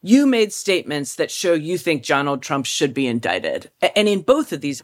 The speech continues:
what she was doing was responding to arguments made at sentencing that essentially I should be given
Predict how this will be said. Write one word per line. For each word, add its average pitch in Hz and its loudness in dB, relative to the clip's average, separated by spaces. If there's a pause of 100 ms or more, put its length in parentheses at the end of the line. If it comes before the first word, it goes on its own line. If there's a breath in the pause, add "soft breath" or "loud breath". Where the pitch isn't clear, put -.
what 190 -4
she - -6
was 165 -6
doing 147 0
was 139 -2
responding 180 -2
to 156 -12
arguments 156 0
made 156 2
at - -2
sentencing 127 -4
that 135 -2
essentially 165 -2
I 220 2
should 247 -8
be 190 -10
given 156 -2